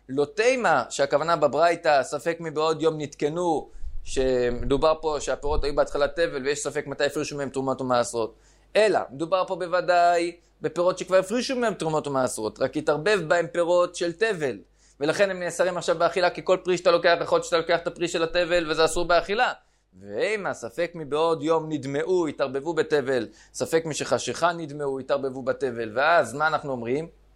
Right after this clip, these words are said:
שהעירוב הזה כשר, כי החזקה של הפירות האלה, כשהניחו את העירוב, הם לא היו מעורבבים בתבל, הם היו פירות טובים, אז אני משאיר עם החזקה הזאת, ואומר שמן הסתם הם עדו-,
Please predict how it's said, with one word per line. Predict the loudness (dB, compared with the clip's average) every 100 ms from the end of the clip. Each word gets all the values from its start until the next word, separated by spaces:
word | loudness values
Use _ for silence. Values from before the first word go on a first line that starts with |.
| _ _ _ _ _ _ _ _ _ _ -20 -18 -18 -18 -2
שהעירוב | 2 4 4
הזה | 2 0
כשר, | -2 -2 -2 -2 -4 -8 -10 -12 -6
כי | -4
החזקה | 0 2 2 2 2
של | 2 0
הפירות | 2 2 2 2
האלה, | 2 2 0
כשהניחו | -4 -2 0 0 0 -2
את | 0
העירוב, | 2 2 2 0 0 -4 -20 _ _ -6
הם | -2 2
לא | 2
היו | 2 0
מעורבבים | -2 -2 -2 -4 -4
בתבל, | -8 -4 -4 -4 -6
הם | -6
היו | -4 -4
פירות | -2 0 0
טובים, | 0 -2 -4 -4
אז | -10
אני | -10 -12
משאיר | -8 -6
עם | -4
החזקה | -4 -2 0 2 0
הזאת, | 2 0 0
ואומר | 0 0
שמן | -2 -2 -6
הסתם | -2 -2 0
הם | -2
עדו-, | 0